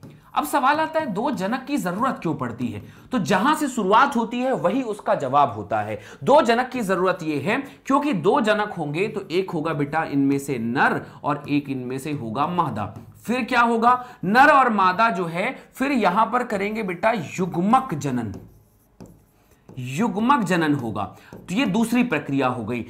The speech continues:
तो नर जो है वो क्या बनाएगा, वो बनाएगा नर युग्मक बनाएगा युग्मक जनन से। मादा क्या बनाएगा, मादा युग्मक बनाएगी और इस तरीके से दो जो हैं वो युग्मक जनन हो जाएंगे। युग्मक जनन बने क्यों भाई, ये दोनों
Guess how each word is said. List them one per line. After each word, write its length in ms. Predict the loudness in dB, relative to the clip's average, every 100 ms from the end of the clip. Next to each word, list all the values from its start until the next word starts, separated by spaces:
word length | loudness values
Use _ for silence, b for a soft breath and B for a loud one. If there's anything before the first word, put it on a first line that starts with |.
| B 0
तो 60 |
नर 280 | 4 6 4
जो 160 | 2 0
है 140 | 0
वो 160 | 0 0
क्या 220 | 2 2
बनाएगा, 440 | 2 0 0 0 0 B B
वो 120 | -2 2
बनाएगा 460 | 2 0 0 0
नर 280 | 2 2 2
युग्मक 420 | 0 -2 -2 -2
बनाएगा 480 | -2 -4 -4 -6 -6
युग्मक 500 | -6 0 0 2 0
जनन 280 | 0 -4 -4
से। 220 | -6 -8 B B 0
मादा 320 | 2 4 2
क्या 180 | 2 2
बनाएगा, 460 | 2 0 -2 -2 -4 -6 B 2
मादा 340 | 4 4 0
युग्मक 540 | 0 -2 -2 0 0
बनाएगी 640 | 0 -2 -4 -4 -2 -4 -4 B
और 200 | -2 -2 -2
इस 180 | -4 -2
तरीके 400 | -2 -2 -4 -4
से 220 | -2 -2 -2 B B
दो 240 | 2 2 2
जो 180 | -2 -2
हैं 440 | 0 0 -4 -12 -2
वो 140 | 0
युग्मक 440 | 0 -4 -2 -2
जनन 240 | -4 -10 -10
हो 160 | -10
जाएंगे। 400 | -8 -10 -10 -14 -16 B B -2
युग्मक 380 | 0 6 6 6
जनन 280 | 2 2
बने 320 | 6 4 4 -2
क्यों 280 | 0 2 4
भाई, 200 | 4 2
ये 220 | 0 0
दोनों 320 | 4 6 6